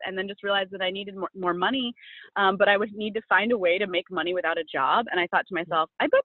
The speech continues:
Speaker 1: you there is a way to make money without a job." Um, and sure enough, when you think outside the box, uh, y-, y-, you start to get creative, and, and the universe opens up a way.
Speaker 2: I love that. Maybe that's a little segment on your Hey New Mama, because some of the mothers that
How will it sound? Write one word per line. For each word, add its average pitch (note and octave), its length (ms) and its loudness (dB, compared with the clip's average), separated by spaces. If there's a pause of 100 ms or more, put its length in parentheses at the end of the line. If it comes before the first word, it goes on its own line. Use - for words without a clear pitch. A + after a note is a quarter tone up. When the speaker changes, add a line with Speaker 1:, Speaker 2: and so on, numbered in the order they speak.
Speaker 1:
you C5+ 140 0
there A#4+ 200 6
is E4+ 200 0
a E4 80 0
way G#3 180 2
to F3 80 2
make D#3 220 -4
money D#3 180 -4
without D3 220 -4
a C#3+ 40 -10
job." C#3+ 300 0 (160)
Um, D#3 360 -2
and E3+ 200 -6
sure F#3+ 140 2
enough, F3+ 220 4 (180)
when F3+ 160 -2
you F#3+ 100 -2
think F#3 180 0
outside A3 360 2
the A3 80 4
box, C#4+ 200 6 (840)
uh, F#3 300 4 (160)
y-, F#3+ 280 -10
y-, G#3 220 -4
you A3 140 0
start A#3 280 2
to C4 60 -4
get A#3+ 160 4
creative, C#4+ 380 2
and, G#3 280 2
and A3 300 -6 (200)
the G3 80 -6
universe A#3 400 -2 (160)
opens A3 340 -2
up A3 120 -2
a A3 60 -4
way. D#3+ 240 -4 (580)
Speaker 2:
I A3+ 60 4
love B3+ 300 4
that. A#3 240 2
Maybe C#4 320 0
that's C#4+ 260 4
a D4 60 -2
little C4 240 2
segment C4 720 0
on G#3+ 300 0
your G#3+ 140 -2
Hey A3+ 220 -6
New A3 200 -6
Mama, G#3+ 520 4
because G3 400 -2
some A#3+ 160 2
of A#3+ 60 -2
the A3 80 0
mothers A3 380 2
that G3 340 2